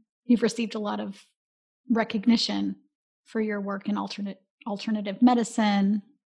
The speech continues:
At the beginning, let's see, when you were talking, you were sharing about this experience of being in between cultures, right? You were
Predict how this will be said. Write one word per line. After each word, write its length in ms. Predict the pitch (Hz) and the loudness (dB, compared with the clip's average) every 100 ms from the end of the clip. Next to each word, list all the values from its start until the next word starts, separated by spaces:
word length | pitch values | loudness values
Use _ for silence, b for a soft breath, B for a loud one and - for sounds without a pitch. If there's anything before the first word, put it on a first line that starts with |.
| _ _ 240 | _ _ -2
At 120 | - | 2
the 80 | 202 | 4
beginning, 680 | 240 277 285 247 220 214 | 6 8 10 10 8 4
let's 240 | 214 220 - | 2 -2 -2
see, 400 | 240 214 214 - | 0 2 0 0
when 200 | 226 220 | 4 6
you 160 | 226 226 | 6 4
were 140 | 220 | 0
talking, 720 | - 226 214 226 214 214 214 - _ - | 0 0 2 0 2 2 -2 -8 _ 0
you 580 | 220 233 233 233 233 240 | 4 6 6 4 2 0
were 120 | 269 | -2
sharing 500 | - - 226 220 220 | 0 2 2 4 2
about 480 | 208 208 214 202 - _ _ _ _ _ - | 2 0 0 -4 -8 _ _ _ _ _ 0
this 280 | 233 233 | 2 2
experience 800 | 220 - - 254 254 247 220 - | -2 -6 0 4 4 4 0 -4
of 220 | 220 185 - | -4 -4 0
being 300 | 226 220 214 240 | 2 2 0 6
in 300 | 240 240 226 | 10 12 10
between 640 | 214 - 220 214 208 208 | 4 -2 0 2 2 0
cultures, 760 | - 202 - - - 240 - - _ _ _ _ _ b b _ | -4 -8 -8 -10 -12 -12 -12 -14 _ _ _ _ _ b b _
right? 260 | 233 220 226 | 4 4 4
You 160 | 220 | 0
were 240 | 214 208 | 0 -2